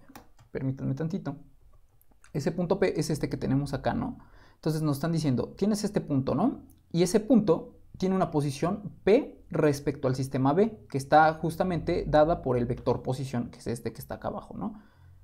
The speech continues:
Este, relativa a la trama B. Luego dice, la trama B está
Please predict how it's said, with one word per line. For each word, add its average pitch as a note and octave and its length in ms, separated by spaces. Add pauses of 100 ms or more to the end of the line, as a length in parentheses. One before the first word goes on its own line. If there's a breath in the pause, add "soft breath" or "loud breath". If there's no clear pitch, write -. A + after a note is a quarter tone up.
(120)
Este, - 400 (400 soft breath)
relativa E3+ 600
a - 100
la A#2 160
trama B2 240
B. G#3 320 (120)
Luego D3 260
dice, - 320 (400 soft breath)
la C#3 260
trama C4 240
B G#3+ 340 (380)
está D#3+ 580